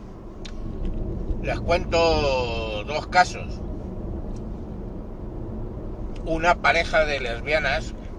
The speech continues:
que responden al nombre en redes de, de Bermud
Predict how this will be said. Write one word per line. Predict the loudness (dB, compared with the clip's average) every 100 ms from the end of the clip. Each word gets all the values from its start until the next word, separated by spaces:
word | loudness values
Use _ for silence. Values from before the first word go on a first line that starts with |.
| -8 -8 -10 -10 -10 -10 -4
que | -2
responden | -2 -2 -2 -2 0 0 0 -4 -2
al | 2 2 2 0
nombre | -2 0 0
en | 0
redes | -2 0 2 0 0 -4
de, | -2 -4 -4 -4
de | 0 2
Bermud | 2 -2 -4 -4 -4